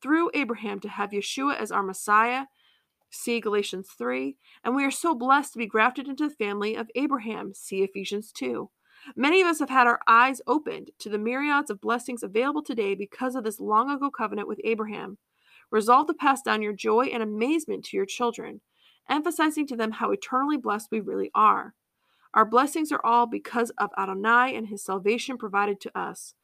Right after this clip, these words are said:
May we walk with strength and joy this week, because just as he promised to be with Abraham in Genesis fifteen one, he promises to be with us too. And then she refers you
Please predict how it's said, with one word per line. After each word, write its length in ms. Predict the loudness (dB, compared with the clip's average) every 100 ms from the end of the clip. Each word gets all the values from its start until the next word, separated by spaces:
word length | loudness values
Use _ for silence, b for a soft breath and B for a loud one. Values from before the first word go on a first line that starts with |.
| b b b
May 100 | -2
we 140 | 0 4
walk 320 | 6 6 4
with 100 | -6
strength 400 | -4 -4 -4 -4
and 100 | -10
joy 320 | -4 0 2 2
this 320 | -2 -4 -4
week, 280 | -4 -4 -8
because 380 | -10 -6 -6 -4
just 320 | -4 -4 -6
as 100 | -8
he 80 | -8
promised 460 | 2 4 4 0
to 40 | -10
be 280 | 0 2 2
with 160 | -2 0
Abraham 560 | 0 2 -2 -4 -8 -10
in 100 | -8
Genesis 460 | -8 -6 -6 -8
fifteen 480 | -6 -6 -6 -8 0
one, 340 | 4 6 4 b b b b
he 220 | 6 8 8
promises 840 | 4 4 6 6 2 -4 -8 -6
to 100 | -6
be 280 | -4 -4 -2
with 240 | -2 -2
us 360 | -2 -2 -4 -16 _ _ _ _
too. 500 | -4 0 0 -2 -8 _ _ _ _ _ _ _ _ _ _ _ _ _ _ _ _ _ -10
And 140 | -2
then 140 | -2 -2
she 160 | -4
refers 420 | -4 -2 -4 -4
you 140 | -6